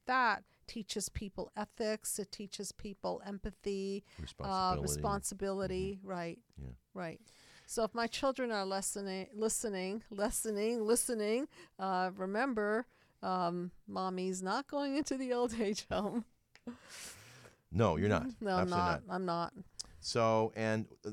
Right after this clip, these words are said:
Speaker 2: w-, another one, important one along those lines is becoming selfish. This is a constant decision. Need to practice putting yourself first. Need to make sure your basic needs are met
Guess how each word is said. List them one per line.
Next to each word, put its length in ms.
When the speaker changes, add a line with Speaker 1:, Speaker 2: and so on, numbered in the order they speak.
Speaker 2:
w-, 160
another 280
one, 120
important 420
one 160
along 340
those 140
lines 340
is 180
becoming 840
selfish. 920
This 160
is 140
a 60
constant 800
decision. 800
Need 340
to 80
practice 500
putting 500
yourself 540
first. 460
Need 120
to 80
make 220
sure 380
your 140
basic 600
needs 560
are 140
met 340